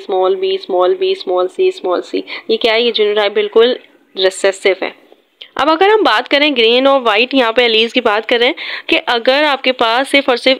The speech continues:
एक dominant एलील हो, जैसे कि यहाँ पे capital A बताया हुआ है, यहाँ पे capital B या capital C, तो ये सिर्फ और सिर्फ एक एलील है,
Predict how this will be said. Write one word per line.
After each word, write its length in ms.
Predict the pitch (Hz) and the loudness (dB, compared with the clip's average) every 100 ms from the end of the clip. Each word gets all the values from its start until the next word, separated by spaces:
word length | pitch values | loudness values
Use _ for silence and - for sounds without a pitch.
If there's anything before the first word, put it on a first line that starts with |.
| - | 2
एक 200 | 254 254 | 0 4
dominant 340 | 247 233 233 | 2 4 2
एलील 400 | 240 220 214 220 | 2 2 2 2
हो, 380 | 220 208 214 240 | 4 6 6 6
जैसे 320 | 220 208 220 | 4 2 0
कि 140 | 220 226 | 2 0
यहाँ 220 | 220 202 | 2 0
पे 60 | 214 | 0
capital 460 | 214 196 196 220 - | -2 -2 -2 -2 0
A 80 | 214 | 0
बताया 300 | 208 214 196 | 0 0 0
हुआ 80 | 202 | 2
है, 60 | 208 | 0
यहाँ 100 | 196 | 0
पे 100 | 202 | -2
capital 360 | 196 196 208 | -4 -2 -2
B 60 | 202 | 2
या 120 | 196 | 2
capital 400 | 196 180 - 196 | 2 0 0 -2
C, 280 | - 240 240 | 0 0 2
तो 60 | 240 | 2
ये 240 | 233 240 | 4 2
सिर्फ 220 | 240 240 | 0 -2
और 60 | 226 | 0
सिर्फ 200 | 262 - | -2 -2
एक 240 | 226 226 240 | 0 0 0
एलील 360 | 214 180 180 | 0 2 4
है, 80 | 185 | 2